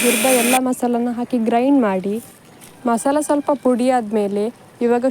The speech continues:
ಶುಂಠಿ ಮತ್ತೆ ಬೆಳ್ಳುಳ್ಳಿ ಹಾಕಿ ವಾಪಸ್ ಗ್ರೈಂಡ್ ಮಾಡಿ. ನೀವು ಮಸಾಲ ಲಾಂಗ್ ಟೈಮ್ ಇಡ್ತೀರಾ ಆದ್ರೆ ಶುಂಠಿ ಮತ್ತೆ ಬೆಳ್ಳುಳ್ಳಿನ ಯಾವತ್ತು, ಆ, ಅಡ್ಗೆ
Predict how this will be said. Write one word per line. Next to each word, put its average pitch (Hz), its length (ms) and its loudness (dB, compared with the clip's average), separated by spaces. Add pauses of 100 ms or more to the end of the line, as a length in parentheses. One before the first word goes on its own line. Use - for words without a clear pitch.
ಶುಂಠಿ 269 380 2
ಮತ್ತೆ 262 160 0 (100)
ಬೆಳ್ಳುಳ್ಳಿ 254 380 2
ಹಾಕಿ 254 260 0
ವಾಪಸ್ 262 360 -2
ಗ್ರೈಂಡ್ 226 340 2
ಮಾಡಿ. 190 260 -2 (540)
ನೀವು 254 160 4 (120)
ಮಸಾಲ 254 280 -2 (160)
ಲಾಂಗ್ 226 300 0
ಟೈಮ್ 285 240 4
ಇಡ್ತೀರಾ 240 400 0 (100)
ಆದ್ರೆ 190 240 -4 (460)
ಶುಂಠಿ 269 380 0
ಮತ್ತೆ 262 280 -2
ಬೆಳ್ಳುಳ್ಳಿನ 233 560 2 (100)
ಯಾವತ್ತು, 247 320 0 (180)
ಆ, 220 40 2 (220)
ಅಡ್ಗೆ 220 220 0